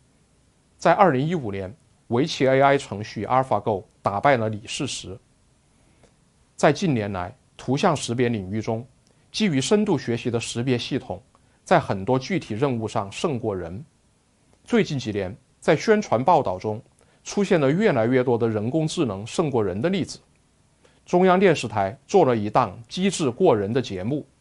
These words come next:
专门展示人工智能和人在具体任务上的较量，具有很高的收视率。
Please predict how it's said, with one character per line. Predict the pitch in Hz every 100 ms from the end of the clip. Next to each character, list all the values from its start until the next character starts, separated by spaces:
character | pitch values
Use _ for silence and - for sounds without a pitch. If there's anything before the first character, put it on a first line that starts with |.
| _ _ _ _ _ _
专 | - 220
门 | 220 127
展 | 135 95 90
示 | - 127 98 -
人 | 113 117
工 | 143 165
智 | 165 147
能 | 95 98
和 | 117 113
人 | 107 95 101 - _ _
在 | - 156
具 | - 214
体 | - 110
任 | 143 139
务 | 113
上 | 131 127
的 | 101
较 | 190 151
量， | 110 98 - _ _ _ _ _ _ _ _
具 | - 202
有 | 120
很 | 123 101 95
高 | 117
的 | 135
收 | 135 185
视 | -
率。 | 131 135